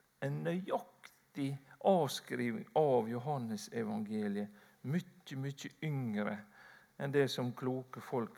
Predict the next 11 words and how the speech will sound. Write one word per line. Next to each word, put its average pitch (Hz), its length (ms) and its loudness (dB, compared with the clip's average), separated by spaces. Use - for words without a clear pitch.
har 107 100 -6
sagt. - 680 -10
Og 139 80 -4
så 147 160 -4
får 190 240 6
vi 143 100 0
her 151 300 4
et - 180 -10
helt - 180 -2
sånn 160 200 -4
konkret 139 760 -4